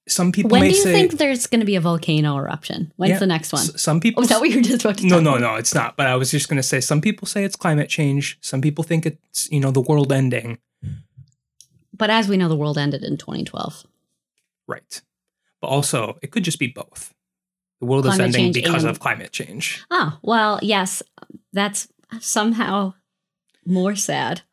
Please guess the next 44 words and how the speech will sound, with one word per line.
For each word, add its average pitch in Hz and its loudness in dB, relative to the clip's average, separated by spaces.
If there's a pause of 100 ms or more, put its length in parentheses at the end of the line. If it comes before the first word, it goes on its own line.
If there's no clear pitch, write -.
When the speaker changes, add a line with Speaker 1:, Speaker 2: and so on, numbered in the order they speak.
Speaker 1:
Or, 151 4
Speaker 2:
<laughs> - -20
Speaker 1:
or 220 4
the 147 0
world's 170 2
not 139 4
ending, 113 0
and 120 -4
I 123 -2
will 123 0
say 120 -4
the 123 -8
world 123 -8
is 151 2
not 135 -6
ending 147 -6
because 147 -6 (1120)
the 127 -6
world 131 2
is 117 -2
not 120 -6
just - -14
humankind. - -16 (640)
We 139 0
will 139 0
die 117 0
out, 107 -6 (160)
and 120 -6
the 123 -6
Earth 120 -8
will 120 -6
remain 113 -10 (100)
until 127 -8
the - -16
sun 131 -8
supernovas. - -12
Speaker 2:
Well, 202 2
right. 156 -4 (140)
That's 165 -6
true. 160 -2
We're 170 -2
just 196 -4
a 156 -2
species 156 -4